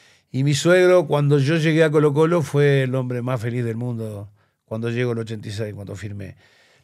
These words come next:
Pero esa anécdota que, que decís vos fue porque el estadio estaba lleno.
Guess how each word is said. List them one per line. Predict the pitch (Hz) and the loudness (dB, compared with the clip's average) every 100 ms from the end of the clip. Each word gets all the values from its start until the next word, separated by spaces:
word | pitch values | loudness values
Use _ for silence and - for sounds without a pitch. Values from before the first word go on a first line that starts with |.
| _ - | _ -6
Pero | 127 147 | 0 0
esa | 143 160 | 2 2
anécdota | 170 175 156 147 | 4 4 4 2
que, | 151 151 151 147 139 | 4 4 4 2 2
que | |
decís | 139 139 151 143 | 0 2 2 4
vos | 170 175 | 4 2
fue | 147 170 156 | 2 0 2
porque | 139 131 139 131 | -2 -2 -2 -2
el | 127 | -4
estadio | 139 160 175 | -4 -2 -2
estaba | 156 160 156 | -2 0 0
lleno. | 147 185 156 | 0 -2 -4